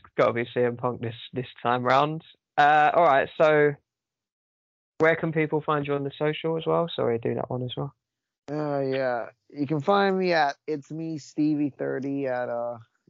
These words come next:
Speaker 2: Instagram and Twitter.
Speaker 1: Awesome. I am at James Pewey ninety-one, both Twitter, Instagram.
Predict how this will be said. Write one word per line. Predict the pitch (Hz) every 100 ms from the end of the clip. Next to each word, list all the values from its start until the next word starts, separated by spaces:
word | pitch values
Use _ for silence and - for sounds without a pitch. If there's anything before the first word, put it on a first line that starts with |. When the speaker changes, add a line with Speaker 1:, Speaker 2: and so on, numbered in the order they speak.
| 123
Speaker 2:
Instagram | 117 135 127 123
and | 127
Twitter. | - 110 110 110 107 _ _ _ _ _ _ _ _ _
Speaker 1:
Awesome. | 123 127 - 123 123 123 -
I | 143 143
am | 135 131 131
at | 123
James | - 131 123 123 -
Pewey | - 127 123 120 117
ninety-one, | 117 113 113 - 117 143 147 147 143 -
both | 110 107 - -
Twitter, | 120 - - - -
Instagram. | 101 - 113 123 123 127 123